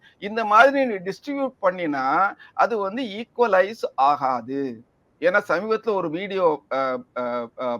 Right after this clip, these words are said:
பார்த்தோம். யாரோ ஒரு நிருபர் ஒரு பெண்கிட்ட கேக்குறாங்க. அந்த பெண்ணிட்ட வந்து, "ஏம்மா, உனக்கு எத்தனை குழந்தைங்க?" அப்படின்னு கேக்குறாங்க. அந்த பெண் சொல்றா, "ஏழு குழந்தைங்க" அப்படின்னு.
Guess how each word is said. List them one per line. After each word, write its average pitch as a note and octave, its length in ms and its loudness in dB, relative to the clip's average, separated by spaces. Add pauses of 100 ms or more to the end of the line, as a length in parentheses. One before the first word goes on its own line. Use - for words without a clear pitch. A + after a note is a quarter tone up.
பார்த்தோம். C3+ 600 0 (300)
யாரோ D#3+ 280 4
ஒரு G3 140 0
நிருபர் F3 420 0
ஒரு C#3+ 300 -4
பெண்கிட்ட D#3 500 -6
கேக்குறாங்க. C3 760 -2 (400)
அந்த D#3+ 280 0
பெண்ணிட்ட F3+ 380 -2
வந்து, D#3 280 -2
"ஏம்மா, E3 280 2
உனக்கு C#3+ 260 0
எத்தனை F#3 360 -6
குழந்தைங்க?" C3+ 560 -2
அப்படின்னு B2+ 300 -6
கேக்குறாங்க. A#2 680 -6 (100)
அந்த D3 220 -4
பெண் G3 240 -8
சொல்றா, E3+ 280 0
"ஏழு E3+ 400 0
குழந்தைங்க" A#2+ 560 -2
அப்படின்னு. A2 500 -10